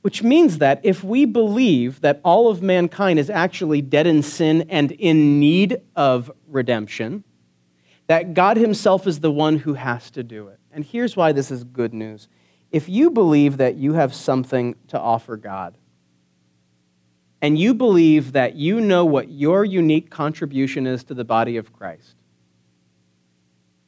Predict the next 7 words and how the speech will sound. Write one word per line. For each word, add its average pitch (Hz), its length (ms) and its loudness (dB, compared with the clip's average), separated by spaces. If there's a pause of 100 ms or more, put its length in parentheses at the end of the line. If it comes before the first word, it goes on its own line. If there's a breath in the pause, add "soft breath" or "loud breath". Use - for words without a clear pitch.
(1080)
what 269 240 0
happens 202 520 -2
when 156 160 2
you 156 100 2
don't 143 220 -2
perform 120 500 -8
well? 101 220 -20